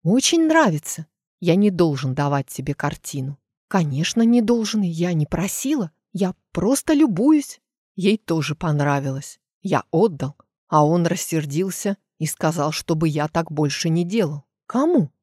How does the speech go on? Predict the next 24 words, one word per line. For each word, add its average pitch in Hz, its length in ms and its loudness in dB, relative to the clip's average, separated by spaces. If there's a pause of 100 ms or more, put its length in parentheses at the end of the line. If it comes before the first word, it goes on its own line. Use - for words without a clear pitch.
(120)
Пишущей 180 540 -2
женщине. 147 680 -4 (340)
Какой 254 480 0 (140)
пишущей 170 520 -4
женщине? 170 600 -2 (340)
Сказала, 156 640 -2
что - 200 -4
ей 143 100 0
нравится 147 540 0
картина. 147 600 -4 (240)
Я 165 240 -2
ей 202 280 0
отдал. 147 500 -4 (240)
Он 175 280 0 (200)
рассердился. 151 960 -4 (460)
«Все - 220 -4
нормально, 185 640 2
я 190 240 2
не 202 140 4
хочу, 214 420 -2
чтобы 294 280 0
он 220 100 4
сердился. 233 680 -4 (300)
Я 175 200 -2